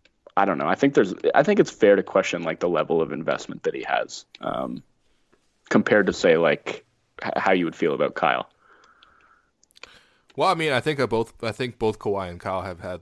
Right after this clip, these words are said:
Speaker 2: their commitments to the team questioned. I think Kyle is really, it was really just that back injury, you know?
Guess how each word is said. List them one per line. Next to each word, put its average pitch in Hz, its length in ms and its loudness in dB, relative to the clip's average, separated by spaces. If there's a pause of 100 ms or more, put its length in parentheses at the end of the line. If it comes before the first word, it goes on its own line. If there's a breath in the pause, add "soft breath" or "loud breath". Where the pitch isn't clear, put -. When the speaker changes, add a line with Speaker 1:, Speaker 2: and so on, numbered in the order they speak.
Speaker 2:
their 82 500 -10 (140)
commitments 90 520 -12
to - 40 -18
the 87 80 -14
team 87 300 -12
questioned. 85 420 -10
I 104 60 -2
think 139 180 -2
Kyle 110 260 4
is 92 140 -2
really, 90 380 -6 (500 soft breath)
it 139 60 -2
was 180 180 2
really 294 160 2
just - 180 -6
that 101 140 -2
back 95 240 -6
injury, 80 320 -18 (380)
you 98 120 -12
know? 110 200 -8